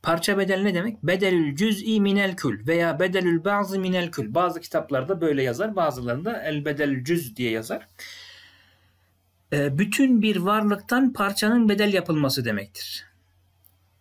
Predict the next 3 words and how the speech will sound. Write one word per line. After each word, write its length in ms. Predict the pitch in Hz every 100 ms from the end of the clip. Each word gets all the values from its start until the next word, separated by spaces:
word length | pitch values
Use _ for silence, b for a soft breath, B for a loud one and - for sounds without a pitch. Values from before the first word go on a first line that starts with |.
| _ _ _ _ _ _ _ _
Bakın 240 | 220 202 202
örneğimize. 640 | 180 165 139 131 147 220 - 160
Meşeytü 680 | 175 - 233 220 202 170